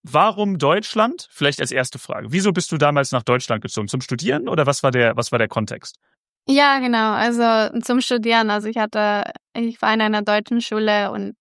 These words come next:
Speaker 2: ich wollte immer nach Deutschland. <laughs> Genau, deswegen habe ich halt hier studiert. Und warum
Speaker 1: Und wieso wolltest du immer nach Deutschland? Hat das einen bestimmten Grund?
Speaker 2: Ehrlich gesagt, ich glaube, das war einfach so krass in meiner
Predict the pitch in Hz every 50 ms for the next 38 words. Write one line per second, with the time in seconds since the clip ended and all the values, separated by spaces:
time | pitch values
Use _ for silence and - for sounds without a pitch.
0 | _ - - 226 - 220 214 208 214 208 214 208 202 208 226 - 214 214 214 -
1 | - 233 226 220 233 277 - - - 320 285 - _ - - - 330 294 - 254
2 | 240 226 208 202 202 233 233 240 226 226 240 247 226 214 220 233 233 214 208 220
3 | - - 220 226 226 - 233 233 208 226 220 220 220 214 - _ - - - -
4 | _ _ _ _ _ _ _ _ 240 233 233 233 233 226 226 226 220 220 214 214
5 | - - _ _ _ _ _ - 233 214 233 226 220 240 247 254 262 160 185 196
6 | 175 196 202 202 208 - - 226 208 208 202 185 - 196 202 190 - - - 113
7 | - 160 165 247 - - 156 - - 123 - 131 110 131 170 - - - _ _
8 | _ _ _ _ _ _ _ _ _ _ _ _ _ _ _ - 233 226 233 240
9 | 233 - 247 226 240 233 233 226 - 233 - - 226 220 220 233 220 226 226 -
10 | - - 226 226 226 - 220 220 - - 220 220 - - - - 220 226 233 -
11 | 226 220 214 214 214 208